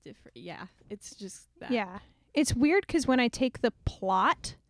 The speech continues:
Speaker 2: it makes me think of that.
Speaker 1: Yeah.
Speaker 2: Like, of the horse movie thing. Like, the characters make me think of surfers 'cause I don't have experience with B M X or dirt
Speaker 1: Yeah,
Speaker 2: bikes
Speaker 1: that makes sense.
Speaker 2: personally. But, like, reading the way that things were described made me think of surfing
Speaker 1: Mm-hmm.
Speaker 2: and made me miss surfing. So,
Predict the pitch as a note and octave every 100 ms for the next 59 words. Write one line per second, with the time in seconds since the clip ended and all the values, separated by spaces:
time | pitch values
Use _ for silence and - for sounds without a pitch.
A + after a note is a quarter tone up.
0 | _ _ _ - B3 C4+ - D#4 D#4+ E4
1 | E4+ E4+ - G#3+ F#3 A3+ A3 A3 A3 G#3+
2 | - A3+ A3+ A#3 - C#4 B3+ - A#3 A#3+
3 | A#3 - D4+ C4+ A#3 - A3 G#3 G#3 F#3+
4 | - F#3 - C#4 C#4+ D4 C4+ C#4 A#3 A3+
5 | G#3 - G#3 G3+ G#3+ G3+ G#3 F#3+ F#3 -
6 | G#3 F#3+ E3+ G3+ A#3 A#3 B3 G3+ - C#4
7 | D4+ E4 - - - - G#3+ G#3+ G3+ -
8 | - _ _ _ _ _ _ - G#3 A#3
9 | B3+ B3+ B3+ A#3 G3+ G#3 G#3 G3+ A#3+ A3
10 | A#3 G#3 G#3 - G3 G3 G#3+ G3+ F#3 F#3+
11 | F#3+ F3+ - G3+ - D#4 E4+ - A#3 A#3
12 | G#3 - G#3 G3+ F#3 F#3 F3+ F#3 - F#3+
13 | - G3 G3 - F#3